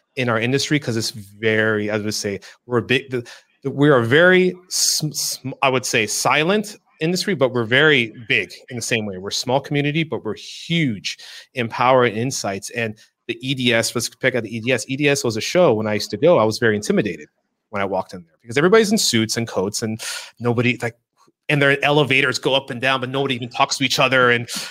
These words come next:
like, I used to, "Oh, that guy's from that company," but it kind of, like, should I say yes or should I say hello? It's like, how can we make everybody more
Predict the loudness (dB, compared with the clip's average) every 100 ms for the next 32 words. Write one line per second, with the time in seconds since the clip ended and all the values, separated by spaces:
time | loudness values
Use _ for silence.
0 | -2 0 2 0 0 -2 -6 -12 -10 -8
1 | -8 -8 -6 -6 -6 -4 -4 -6 -8 -10
2 | _ -16 -10 -4 -2 -2 -4 -6 _ -8
3 | 0 0 2 0 2 2 2 -2 -2 -2
4 | 0 -2 0 0 2 0 -6 -14 -20 -20
5 | -20 _ -12 -10 -8 -2 -2 0 -2 -2
6 | 0 0 0 0 0 0 -2 -4 -4 -4
7 | -6